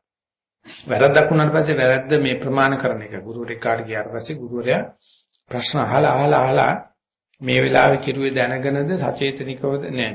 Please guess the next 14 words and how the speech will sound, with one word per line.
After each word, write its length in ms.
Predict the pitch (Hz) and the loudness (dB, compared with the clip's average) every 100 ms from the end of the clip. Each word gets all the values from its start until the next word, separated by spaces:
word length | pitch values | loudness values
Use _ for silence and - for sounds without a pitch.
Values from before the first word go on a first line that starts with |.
| - | -10
සංඥාව 480 | - - 139 147 143 | -6 -4 -2 0 0
සහිතවද 520 | 123 120 135 143 156 | 2 2 2 0 0
නැතුවද, 420 | 160 131 123 90 - _ _ _ _ _ _ | 0 -2 -4 -10 -12 _ _ _ _ _ _
චේතන 400 | - 139 135 143 | 0 2 2 0
ඇතුවද 460 | 131 113 139 139 165 | 0 0 2 2 4
නැතුවද, 460 | 165 - 139 98 - _ _ _ _ _ _ _ _ - | 4 2 0 -2 -8 _ _ _ _ _ _ _ _ -20
සචිත්තකවද 880 | - - 123 - 151 - 151 151 151 | -10 -2 -2 -2 -4 -2 0 2 4
අචිත්තකවද, 760 | 135 135 156 - 147 110 92 - - _ _ _ _ - | 2 2 -2 -2 -2 -2 -6 -10 -20 _ _ _ _ -2
කයෙන්ද 440 | 123 139 151 160 | 4 4 4 4
වචනයෙන්ද 560 | 165 131 156 151 156 170 | 4 4 2 0 0 -2
හිතෙන්ද, 480 | 143 151 156 120 95 92 _ _ _ _ _ _ _ - | -4 -2 0 0 -4 -12 _ _ _ _ _ _ _ -4
කුසලයක්ද 540 | 135 151 160 151 185 | 0 4 6 4 4
අකුසලයක්ද 580 | 151 151 165 160 139 120 | 0 2 2 6 4 2
කියලා. 320 | 110 101 | -8 -14